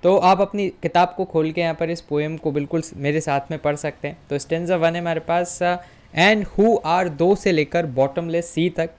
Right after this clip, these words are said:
तो इसमें कुछ इंपॉर्टेंट शब्द हैं, जैसे "Who are thou"। तो ये basically यार एक, अ, थोड़ा सा पोएटिक ट्विक है और, अ, यहाँ पर "Who are thou" इसका मतलब होता है "Who are you?" ठीक है, तो आपके अटेंशन को ग्रैब करने के लिए इस प्रकार से स्पेलिंग में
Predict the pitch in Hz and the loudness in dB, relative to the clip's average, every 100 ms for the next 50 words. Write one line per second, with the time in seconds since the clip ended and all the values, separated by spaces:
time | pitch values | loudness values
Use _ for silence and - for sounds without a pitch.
0 | _ 151 151 180 190 175 160 143 147 170 | _ -4 -4 -4 -4 -4 -4 -4 -2 -4
1 | 180 - 165 160 170 156 151 165 156 185 | -6 0 0 0 -4 -4 -2 -2 0 2
2 | 196 185 175 135 180 120 - - - _ | 4 4 4 2 2 2 -4 -20 -20 _
3 | _ - 170 180 190 165 156 202 180 175 | _ 0 2 2 2 0 0 2 2 0
4 | 202 202 202 196 190 196 - - 180 180 | -4 -2 0 0 0 -2 -4 0 2 4
5 | 175 175 175 - - - 165 170 170 185 | 4 2 0 -4 -12 -4 2 2 2 -2
6 | - - 151 160 190 180 - - 214 208 | -2 0 2 2 -2 -4 -8 -2 0 0
7 | 175 180 - - - 131 135 135 139 131 | 0 -2 -4 -10 -2 0 0 -2 -2 0
8 | 131 139 160 151 165 175 - 151 165 170 | -2 -2 -4 -2 -2 -2 -2 0 0 0
9 | 135 160 190 220 - - 143 - 156 147 | 0 0 0 -4 -16 -8 -8 -4 -4 -4
10 | 160 147 139 190 220 - 180 - 135 143 | -4 -4 -2 -4 -2 0 0 2 -2 -2
11 | 120 101 - _ - 147 - 139 135 - | -4 -8 -10 _ -14 -12 -4 -2 -2 0
12 | 131 - 151 160 - 175 185 175 131 139 | 0 2 0 0 -2 0 0 0 2 4
13 | 175 196 - 151 160 175 160 151 185 190 | 4 2 -2 -4 -4 -6 -4 -2 -4 -6
14 | _ _ 180 - - 135 156 160 170 151 | _ _ -6 -6 -6 -2 0 0 -4 -4
15 | - 139 147 156 | -4 -4 -4 -8